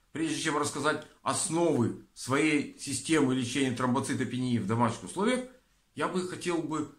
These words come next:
сделать акцент на том, кому же это важно. А важно всем, у кого когда-либо были синяки на ногах, либо на теле. Если вы считали, что у вас повышена хрупкость сосудов,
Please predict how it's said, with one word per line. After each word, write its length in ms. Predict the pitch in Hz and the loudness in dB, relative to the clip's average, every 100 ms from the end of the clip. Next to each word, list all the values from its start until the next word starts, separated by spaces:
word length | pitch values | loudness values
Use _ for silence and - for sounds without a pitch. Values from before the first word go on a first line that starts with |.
| _ _ _ | _ _ _
сделать 440 | 110 104 147 139 117 | -8 0 2 2 0
акцент 500 | 110 - 160 170 143 | -4 -2 -2 -2 -4
на 80 | |
том, 200 | 113 151 | -2 -4
кому 300 | 123 160 139 | -4 -4 -2
же 140 | 110 123 | -2 -4
это 500 | 120 104 - 92 - _ - | -4 -8 -8 -12 -12 _ -10
важно. 520 | 120 160 101 90 78 - _ _ _ | -2 0 0 -4 -14 -20 _ _ _
А 120 | - | -4
важно 300 | 226 294 302 | 0 2 0
всем, 360 | - - 269 247 | -2 2 4 4
у 60 | - | 2
кого 340 | 202 208 220 | 2 2 0
когда-либо 800 | - 131 123 202 196 175 180 180 - _ | -4 -4 0 2 2 0 -2 -4 -12 _
были 260 | 127 175 175 | -6 -2 -2
синяки 460 | - 156 143 117 147 | -4 -4 -4 -2 -2
на 100 | 127 | 2
ногах, 500 | 117 101 113 123 - | 2 2 0 0 -4
либо 260 | 117 123 | -6 -4
на 120 | 127 139 | -6 -6
теле. 500 | - 151 92 - - _ _ _ _ _ _ _ _ - | -2 0 0 -6 -18 _ _ _ _ _ _ _ _ -8
Если 220 | 117 117 | -6 -2
вы 120 | 151 | -2
считали, 420 | 156 139 160 156 | 0 2 2 2
что 160 | 123 160 | 2 2
у 20 | |
вас 140 | 143 147 | 2 2
повышена 720 | 147 147 143 143 131 127 - - | 0 0 0 0 -2 -2 -6 -16
хрупкость 460 | - 156 120 131 117 | -6 -4 -2 -2 -2
сосудов, 500 | 127 120 285 185 | -2 0 2 2